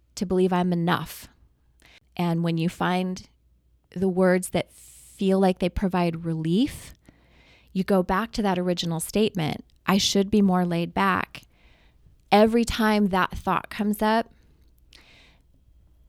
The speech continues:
because situations in our lives, sometimes we have a habit of beating up on ourselves. We have a habit of berating ourselves, or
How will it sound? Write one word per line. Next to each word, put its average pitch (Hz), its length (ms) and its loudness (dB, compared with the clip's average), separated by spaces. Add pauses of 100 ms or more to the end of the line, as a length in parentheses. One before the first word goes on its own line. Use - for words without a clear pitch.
(300)
because 214 260 -2
situations 247 640 0
in 208 60 0
our 190 120 2
lives, 190 320 2
sometimes 180 840 -2
we 196 160 0
have 185 220 0
a 180 40 0
habit 175 680 0
of 165 380 -2
beating 165 280 0
up - 120 0
on 175 120 2
ourselves. 180 580 0
We 190 80 -2
have 170 200 -4
a 175 40 -2
habit 170 320 0
of 165 260 -2 (800)
berating 202 460 6
ourselves, 180 600 2
or 165 260 -4